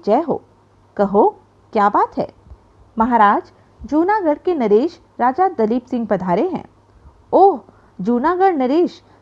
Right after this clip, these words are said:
जरूर किसी मुसीबत में होंगे। जूनागढ़ नरेश को आदर सहित सत्कार भवन में लाइए, हम वहीं पहुंचते हैं।" "जो आज्ञा महाराज।" सत्कार भवन में,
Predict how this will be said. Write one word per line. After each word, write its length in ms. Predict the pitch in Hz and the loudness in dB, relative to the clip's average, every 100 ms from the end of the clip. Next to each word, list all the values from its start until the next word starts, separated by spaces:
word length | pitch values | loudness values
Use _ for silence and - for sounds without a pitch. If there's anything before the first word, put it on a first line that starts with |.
| _ | _
जरूर 320 | 277 349 427 | 2 4 2
किसी 320 | 427 - 339 | 2 -4 -2
मुसीबत 480 | 359 226 233 208 196 | -2 -2 -2 -2 -2
में 100 | 180 | -4
होंगे। 320 | 220 277 190 - _ _ _ _ _ - | -4 -2 -4 -6 _ _ _ _ _ -10
जूनागढ़ 560 | 214 285 392 392 415 | -4 -2 -2 0 0
नरेश 380 | 330 269 320 339 | 0 0 -2 -2
को 140 | - | -2
आदर 380 | 370 - 214 269 | 0 2 2 0
सहित 440 | 302 254 254 294 - | -2 -4 -2 -6 -6
सत्कार 420 | 214 - 247 311 | -6 0 0 0
भवन 200 | 233 214 | -2 -2
में 160 | 208 302 | -2 -2
लाइए, 360 | 254 160 147 - _ _ _ - | 0 -2 -4 -12 _ _ _ -4
हम 180 | 381 | -4
वहीं 240 | 330 254 311 | -2 -2 -2
पहुंचते 380 | 233 185 - 180 | -2 -4 -4 -8
हैं।" 160 | 196 - - - - _ | -8 -14 -20 -20 -20 _
"जो 220 | 190 254 403 | -6 0 2
आज्ञा 300 | 427 226 196 | 2 0 -2
महाराज।" 540 | 190 185 180 349 - _ - - _ - | -2 0 2 0 -4 _ -20 -20 _ -2
सत्कार 460 | 285 - 339 392 262 | -2 0 2 2 -2
भवन 200 | 226 214 | -4 -2
में, 180 | 175 | -6